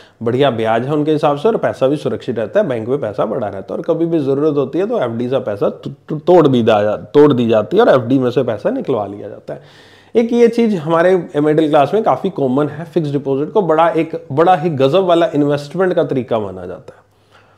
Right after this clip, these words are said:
और उनके द्वारा क्यों माना जाता है? क्योंकि उनको बताई ये चीज़ गई है। फ्रेंकली बोलूँ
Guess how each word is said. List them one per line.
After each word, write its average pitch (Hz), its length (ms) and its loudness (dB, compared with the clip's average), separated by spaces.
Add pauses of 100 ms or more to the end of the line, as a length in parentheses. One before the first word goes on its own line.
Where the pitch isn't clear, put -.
(340)
और 233 400 0 (1200)
उनके 196 300 4
द्वारा 240 260 6
क्यों 247 260 2
माना 233 280 4
जाता 233 220 2
है? 254 60 0
क्योंकि 269 160 2
उनको 269 180 2
बताई 175 340 2
ये 170 200 6
चीज़ 117 220 -2
गई 101 120 -8
है। 101 80 -8
फ्रेंकली 202 440 2
बोलूँ 156 340 2